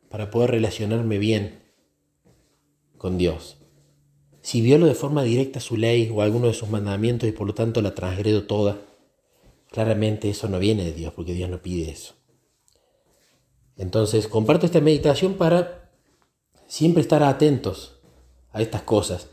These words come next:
y que sepamos que es para nuestra edificación que también sucedan, que es para que sepamos si estamos parados sobre la roca o nuestra casa está en la arena y con cualquier viento de doctrina nuevo o movimiento nuevo ya la casa se cae o se va para ese lado.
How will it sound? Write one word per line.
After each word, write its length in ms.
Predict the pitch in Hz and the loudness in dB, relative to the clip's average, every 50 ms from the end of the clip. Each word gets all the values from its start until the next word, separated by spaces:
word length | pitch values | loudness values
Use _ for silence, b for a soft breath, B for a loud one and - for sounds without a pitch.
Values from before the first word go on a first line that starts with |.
| B B B B B | B B B B B
y 100 | B 117 | B -6
que 100 | 113 143 | -2 -2
sepamos 440 | 131 - 135 127 131 160 175 208 - | 0 2 0 2 4 4 2 2 2
que 120 | - 208 175 | 0 -2 0
es 40 | |
para 160 | - 208 180 156 | 0 0 2 2
nuestra 260 | 143 117 - 131 117 | 0 0 0 0 0
edificación 680 | 107 107 - - 104 - - 101 98 - - 196 226 202 | 0 0 -4 -6 -8 -4 -2 -2 -2 0 0 2 2 2
que 100 | - 147 | 0 0
también 320 | - 113 107 110 110 107 | 0 2 2 4 2 2
sucedan, 580 | 107 - 110 95 - - 98 92 90 87 90 - B B B B B B B B B B B | 0 0 -4 -4 -2 -2 -2 -2 -2 -4 -6 -10 B B B B B B B B B B B
que 100 | - 135 | 2 2
es 40 | 127 | 2
para 200 | 131 170 165 151 | 4 4 2 2
que 100 | - 127 | 2 -2
sepamos 580 | - - 123 120 - 151 160 175 190 190 - B B B B B B B | -2 0 0 2 2 2 4 4 2 0 -2 B B B B B B B
si 140 | - - 117 | -4 -4 -2
estamos 300 | 120 - 156 180 170 175 | 0 2 2 2 2 2
parados 340 | - 123 123 147 165 160 | 2 2 4 4 4 2
sobre 200 | - 151 131 120 | 2 2 2 4
la 120 | 113 110 104 | 4 2 2
roca 480 | - 143 165 190 196 - 202 208 208 B B B B | 4 4 4 4 2 0 -4 -4 -4 B B B B
o 80 | - 123 | -6 -4
nuestra 260 | 123 117 - - 113 | -4 -4 -2 -4 -4
casa 240 | - - - - 147 | -2 -2 -4 -4 -4
está 140 | - - 160 | -4 -2 0
en 100 | 151 143 | 0 2
la 140 | 131 120 117 | 4 4 4
arena 360 | 123 151 170 175 185 190 180 | 4 4 4 4 2 0 0
y 80 | 165 139 | -2 -2
con 180 | - 143 143 | -2 -2 -2
cualquier 400 | 131 139 131 131 131 - 175 165 | 2 2 2 2 4 2 2 2
viento 500 | 143 151 175 180 185 185 175 - 170 160 | 4 2 2 4 2 2 0 2 4 4
de 140 | 147 135 123 | 6 6 4
doctrina 500 | 120 117 123 120 - - 165 170 175 156 | 4 2 2 0 0 0 0 2 2 2
nuevo 480 | 135 131 147 165 180 180 170 165 160 143 | 2 4 4 4 4 4 4 4 4 4
o 40 | 139 | 2
movimiento 520 | 131 123 113 120 123 143 160 156 151 143 | 2 0 0 0 2 2 2 2 2 2
nuevo 340 | 143 151 165 185 190 190 160 | 2 2 2 2 2 2 0
ya 140 | 120 135 131 | 2 2 2
la 140 | 131 127 | 0 0
casa 240 | - 139 123 - 139 | 0 -4 -6 -6 -8
se 180 | - - 104 - | -8 -8 -10 -8
cae 320 | - 151 156 160 147 123 110 | -6 -2 0 0 0 0 -2
o 60 | 101 | -4
se 200 | - - 120 101 | -4 -6 -4 -4
va 180 | 110 127 127 | -2 -2 -2
para 160 | - 120 110 110 | -2 -2 -2 -2
ese 180 | 110 - 98 | -4 -6 -6
lado. 400 | 92 95 98 101 92 80 80 - | -6 -6 -6 -6 -8 -10 -12 -16